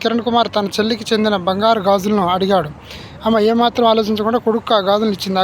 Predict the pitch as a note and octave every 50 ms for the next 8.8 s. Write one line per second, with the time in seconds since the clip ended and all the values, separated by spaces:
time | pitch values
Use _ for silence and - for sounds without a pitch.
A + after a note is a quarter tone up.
0 | F#3 E3+ G3+ G#3+ A3+ A#3+ A#3+ A3+ G3+ G3+ G3 G3+ G3+ - - - A#3 A#3 A3+ A3+
1 | F#3 F3 F#3 E3+ - - - - - - - - - - - - - - - -
2 | - - - - - - - - - - - - - - A3 G#3+ A#3 A#3+ - -
3 | A#3 A#3+ A3+ C4 A#3 G#3+ A3 G#3+ A3+ A3+ G#3+ F#3 F#3+ A3 A3 G3 - B3 A#3+ A#3
4 | A#3+ A#3 G3 F3+ F3 F3+ F3+ - - - - - - - - - - - - -
5 | - - - - - - - - - - - - - - - - - - - -
6 | - G#3 G#3+ - - G#3 - A3 G#3 G3 F#3 F3+ G#3 A#3+ A#3+ A3 G#3+ A3 G#3+ G#3
7 | G3+ G3+ G#3+ A#3 A#3 - B3+ A#3+ A3 A3 A3+ A#3+ B3 G3+ G#3 A3+ A#3 A#3+ B3 -
8 | - A3+ A3 - - A3 G3 G#3 G#3+ G#3 G3 F#3+ F3+ F3+ F3 F#3+